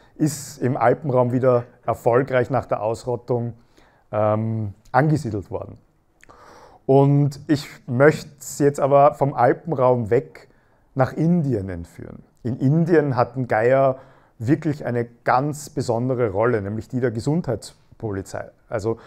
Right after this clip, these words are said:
man muss wirklich sagen, dort ist einfach eine ganz andere Situation als bei uns. Da liegt einfach schneller mal ein Tierkadaver rum. Und diese Tierkadaver sind unglaublich gefährlich, seuchentechnisch,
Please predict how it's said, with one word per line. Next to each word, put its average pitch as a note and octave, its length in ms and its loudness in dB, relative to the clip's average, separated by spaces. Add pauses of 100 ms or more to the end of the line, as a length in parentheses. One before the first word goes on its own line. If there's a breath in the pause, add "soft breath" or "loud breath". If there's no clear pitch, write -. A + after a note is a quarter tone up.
(220 loud breath)
man A#2 500 6
muss C#3 320 -2
wirklich C#3+ 280 -2
sagen, B2+ 380 0 (300)
dort A#2 140 -2
ist A#2 100 -6
einfach A#2+ 220 0
eine A#2+ 140 -4
ganz B2 260 -2
andere B2 280 -4
Situation A#2 600 -6
als A#2+ 220 -6
bei G#2+ 140 -6
uns. C3+ 380 -6 (380 soft breath)
Da A#2 120 -2
liegt C3 360 -2
einfach B2 340 -2
schneller B2 420 -2
mal B2+ 220 0
ein A2+ 300 -10
Tierkadaver G2 640 -4
rum. F#2+ 280 -12 (560 soft breath)
Und A#2 160 -4
diese D3+ 260 0
Tierkadaver C#3 840 0 (180 loud breath)
sind C#3 260 -6
unglaublich C#3+ 800 0 (160)
gefährlich, A#2 720 0
seuchentechnisch, G#2+ 1040 -10